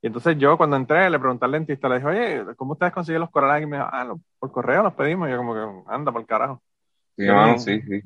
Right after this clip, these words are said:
Speaker 1: ni, ni me lo imaginaba que se podían enviar por correo, pero está brutal.
Speaker 2: Sí, mano, sí, mano. Pero sí, sí, ve, vamos, vamos a hacer eso. Vamos a hacer eso para una
Speaker 1: Bueno,
Speaker 2: próxima y
Speaker 1: bueno, esto estaría cabrón, estaría
Speaker 2: hablamos
Speaker 1: cabrón.
Speaker 2: de eso.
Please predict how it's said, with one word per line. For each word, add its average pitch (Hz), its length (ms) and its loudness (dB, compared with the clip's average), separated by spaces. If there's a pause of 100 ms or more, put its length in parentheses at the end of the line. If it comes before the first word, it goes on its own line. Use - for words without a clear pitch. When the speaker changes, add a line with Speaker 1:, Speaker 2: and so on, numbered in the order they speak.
(120)
Speaker 1:
ni, 117 360 -8
ni 117 160 -6
me 120 100 2
lo 120 80 4
imaginaba 120 480 2
que 120 80 -4
se 117 100 -12
podían 110 200 -2
enviar 113 220 0
por 120 140 -4
correo, 107 420 -4
pero 98 140 -10
está - 140 -8
brutal. 113 300 -8 (300)
Speaker 2:
Sí, 98 60 -8
mano, 98 340 0
sí, 107 120 0
mano. 104 200 2 (120)
Pero 104 160 6
sí, 110 180 2
sí, 135 140 0
ve, 127 260 6
vamos, 110 280 6
vamos 131 180 6
a 147 40 6
hacer 147 120 8
eso. 156 180 -2 (140)
Vamos 110 240 -2
a - 40 4
hacer 123 100 6
eso 143 120 -2
para 135 120 2
una 139 120 0
Speaker 1:
Bueno, 107 240 2
Speaker 2:
próxima 131 240 -2
y 107 60 -2
Speaker 1:
bueno, 95 220 -6
esto 98 160 -8
estaría 104 240 -2
cabrón, 92 400 0
estaría 92 200 -6
Speaker 2:
hablamos 104 260 0
Speaker 1:
cabrón. - 20 -
Speaker 2:
de 240 80 8
eso. - 160 -4